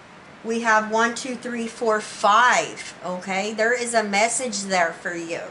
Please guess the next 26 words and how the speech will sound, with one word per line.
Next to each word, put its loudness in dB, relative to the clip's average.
So 0
you -4
can, -2
uh, 2
Google 0
the -4
angel 0
number 0
meanings -4
to -4
that, 2
one, 2
two, -6
three, -4
four, -2
five, -2
and -2
also 2
the -2
number 0
forty-four -2
for -2
extra -2
messages, -4
Gemini. -10
All -12